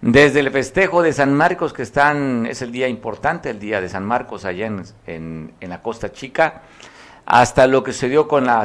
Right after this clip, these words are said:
el cierre de la Feria de Coyuca, la Feria de la Palmera, como también los eventos desagradables que se dieron el fin de semana, como este, dos asesinados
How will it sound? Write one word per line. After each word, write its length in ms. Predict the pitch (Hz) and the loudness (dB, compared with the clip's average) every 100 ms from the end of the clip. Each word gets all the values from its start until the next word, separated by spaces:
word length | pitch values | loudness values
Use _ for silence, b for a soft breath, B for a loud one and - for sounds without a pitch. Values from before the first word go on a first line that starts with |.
| 95 | -2
el 120 | 117 | -8
cierre 280 | 95 135 143 | -2 0 2
de 100 | 123 | 2
la 120 | 110 | 0
Feria 260 | - 131 131 | 0 0 0
de 100 | 101 | -2
Coyuca, 540 | 104 104 135 120 98 - | -4 -8 -4 -2 -2 -4
la 100 | 95 | -6
Feria 240 | 120 123 | -4 -2
de 40 | 104 | -2
la 120 | 92 | -2
Palmera, 560 | 98 104 127 147 156 B B B B | -4 -2 0 2 0 B B B B
como 240 | 135 143 143 | 0 2 4
también 260 | 143 160 | 4 2
los 140 | 175 139 | 0 -2
eventos 360 | 139 165 160 | -2 -4 -4
desagradables 920 | 131 135 143 123 131 156 151 117 - - | -4 -2 -2 -2 -2 -2 -4 -6 -16 -14
que 140 | 113 | -14
se 100 | 107 | -12
dieron 400 | 107 123 120 117 B B B | -8 -6 -6 -10 B B B
el 160 | 123 117 | -12 -12
fin 240 | - 120 | -10 -6
de 120 | 120 | -4
semana, 520 | 110 117 107 107 107 107 | -4 -4 -4 -4 -6 -6
como 260 | 135 147 | -4 0
este, 320 | 185 220 - - b b b - | -2 -2 -12 -20 b b b -16
dos 360 | 117 156 160 | 0 2 2
asesinados 920 | 160 - 135 - 131 135 139 180 180 | -2 -4 -6 -4 -2 2 2 2 -2